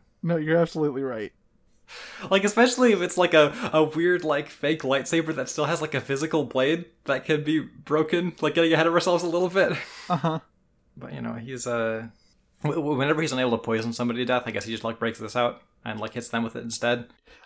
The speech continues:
Speaker 1: I, I like that it was, I mean, like, I, I, again, getting ahead of ourselves a little bit, like, o-, of the things that, like, he stole in order to be, like, accepted into, like, the, the, the, the Rain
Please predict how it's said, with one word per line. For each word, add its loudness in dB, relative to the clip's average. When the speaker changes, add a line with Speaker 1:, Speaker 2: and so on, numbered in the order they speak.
Speaker 1:
I, -4
I -4
like -6
that -2
it -6
was, -8
I -2
mean, -2
like, -6
I, -2
I, -2
again, 2
getting -2
ahead -2
of -2
ourselves -4
a -8
little -2
bit, -6
like, -6
o-, 4
of 6
the 2
things 0
that, -2
like, -6
he -4
stole -2
in -4
order -2
to -10
be, -4
like, -6
accepted -6
into, -6
like, -6
the, -4
the, -8
the, -8
the -8
Rain -6